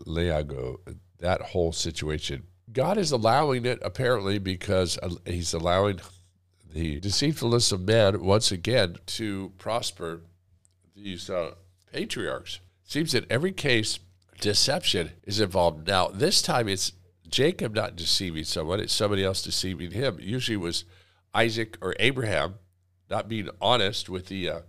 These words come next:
choice of the people they were serving. Abraham goes down and he's kind of under the, the control of Pharaoh, and, uh, Isaac under Abimelech. And here, Jacob goes down and is around a man who,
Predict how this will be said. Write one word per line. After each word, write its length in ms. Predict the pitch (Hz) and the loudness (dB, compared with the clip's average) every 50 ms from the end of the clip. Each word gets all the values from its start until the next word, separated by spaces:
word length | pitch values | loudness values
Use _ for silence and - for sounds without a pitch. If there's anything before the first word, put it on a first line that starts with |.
| _ _ | _ _
choice 320 | - 123 113 110 107 - | -2 0 0 2 0 0
of 80 | 113 98 | -2 -4
the 40 | 95 | -4
people 280 | - 123 117 - 85 | -4 -6 -4 -4 -2
they 140 | 85 95 107 | 0 0 0
were 140 | 120 143 143 | 0 0 0
serving. 420 | - - 156 147 143 143 143 - - _ _ _ _ _ _ _ _ - | 0 2 0 0 0 -2 -4 -6 -8 _ _ _ _ _ _ _ _ -4
Abraham 360 | 95 101 104 98 95 92 92 | -4 -2 0 -2 -2 -2 -2
goes 180 | 90 92 90 90 | -2 -2 0 0
down 220 | - 92 90 92 | 0 0 0 0
and 100 | 85 87 | -2 -4
he's 220 | 90 95 101 92 | -4 -4 -4 -6
kind 220 | - - 107 95 92 | -4 -2 0 0 0
of 100 | 85 90 | 0 -2
under 180 | 95 92 85 | -2 -2 -2
the, 220 | 85 80 76 - - - - _ _ _ _ _ _ _ _ _ | -4 -4 -6 -8 -10 -14 -20 _ _ _ _ _ _ _ _ _
the 260 | - 95 95 92 87 | -2 0 2 2 0
control 520 | 82 - 98 85 - - - 92 92 92 90 | 0 -2 -6 -4 -4 0 2 4 4 4 4
of 140 | 85 78 | 2 0
Pharaoh, 420 | - - 87 85 85 82 80 78 80 - - _ _ _ _ _ _ _ _ _ | -2 -2 0 2 2 2 2 0 -4 -10 -20 _ _ _ _ _ _ _ _ _
and, 320 | - 82 80 78 76 73 - - | -6 -2 -2 -2 -2 -4 -6 -8
uh, 300 | - 78 71 65 65 64 - | -6 -6 -4 -4 -4 -6 -6
Isaac 440 | - 85 87 87 80 85 82 - - | -4 -4 -4 -4 -6 -8 -10 -10 -12
under 240 | 73 73 76 - - | -10 -10 -8 -6 -6
Abimelech. 580 | 80 80 87 104 107 110 104 98 95 - - - - - | -6 -2 -2 -2 0 0 0 -2 -2 -4 -10 -20 -20 -20
And 120 | 90 87 | -18 -18
here, 460 | 90 - 139 143 147 117 104 98 - - _ _ - | -14 -10 -6 -4 -4 -4 -6 -8 -14 -20 _ _ -12
Jacob 540 | - - 113 135 156 170 - 110 98 90 82 - - _ _ _ _ _ _ _ _ _ | -6 -2 -2 -2 -2 0 0 0 0 0 -2 -8 -20 _ _ _ _ _ _ _ _ _
goes 260 | - 107 107 95 90 - | -2 0 0 0 0 0
down 360 | - 92 90 90 87 85 80 - - _ _ _ _ | 2 2 4 4 2 0 -2 -10 -20 _ _ _ _
and 120 | 95 98 95 | -2 0 0
is 160 | 92 87 80 | 0 0 -2
around 500 | 80 80 82 82 82 82 82 80 76 80 - _ - | -2 -2 0 0 0 0 -2 -4 -6 -12 -16 _ -10
a 80 | 101 | -8
man 360 | 104 98 110 117 120 120 120 | -4 -2 0 2 2 2 2
who, 380 | 117 107 113 110 98 92 76 82 | 0 0 0 -2 -2 -4 -6 -10